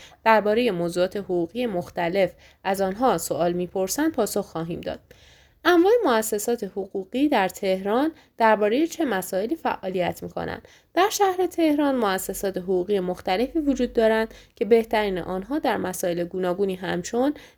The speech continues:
دعاوی خانوادگی، دعاوی کاری، دعاوی تجاری، دعاوی شرکتی،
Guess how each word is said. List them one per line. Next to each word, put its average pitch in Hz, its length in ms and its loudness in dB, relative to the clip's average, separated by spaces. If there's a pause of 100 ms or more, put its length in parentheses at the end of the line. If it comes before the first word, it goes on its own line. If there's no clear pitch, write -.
دعاوی 185 420 4
خانوادگی، 175 720 -4
دعاوی 185 420 0
کاری، 190 520 -2
دعاوی 175 480 0
تجاری، 180 680 -2 (300)
دعاوی 180 300 2
شرکتی، 190 840 0